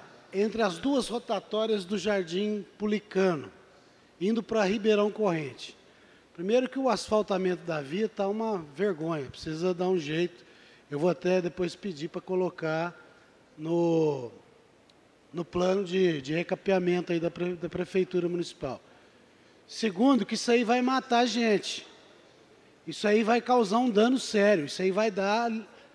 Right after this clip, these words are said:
vai ser fatal. Precisa-se urgentemente resolver essa questão aí.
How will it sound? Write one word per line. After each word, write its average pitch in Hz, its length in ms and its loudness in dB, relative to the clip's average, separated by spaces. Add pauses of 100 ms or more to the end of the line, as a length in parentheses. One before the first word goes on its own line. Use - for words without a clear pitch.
(960)
vai 170 180 -4
ser 214 340 4
fatal. 214 760 4 (1080)
Precisa-se 262 800 4
urgentemente 214 880 4
resolver 220 400 2
essa 220 180 0
questão 226 460 0
aí. 180 320 2